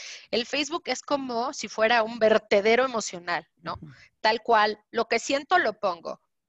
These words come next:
Speaker 1: Hay generaciones donde utilizan las redes, este,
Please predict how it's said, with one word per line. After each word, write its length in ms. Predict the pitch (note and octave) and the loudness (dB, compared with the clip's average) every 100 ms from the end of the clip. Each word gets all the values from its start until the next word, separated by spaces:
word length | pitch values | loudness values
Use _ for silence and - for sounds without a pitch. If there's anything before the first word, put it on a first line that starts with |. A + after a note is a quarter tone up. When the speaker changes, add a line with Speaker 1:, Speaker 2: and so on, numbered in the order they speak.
| _ | _
Speaker 1:
Hay 160 | C4 E4 | 0 2
generaciones 760 | G4+ F4 A3+ G#3 A3+ A3 B3+ | -2 0 -2 -2 -8 -10 -10
donde 260 | G#3 G3+ G3+ | -10 -14 -16
utilizan 640 | - A3 A#3+ B3+ B3+ C#4+ F#4 _ _ _ | -14 -12 -12 -6 -2 -2 -4 _ _ _
las 220 | G3+ G#3 | -4 -2
redes, 500 | A3 A#3 A3+ C4+ - - | 0 -2 -2 -4 -6 -8
este, 720 | F#3+ - - G3 F#3 F#3 E3 | -8 -8 -8 -4 -2 -4 -6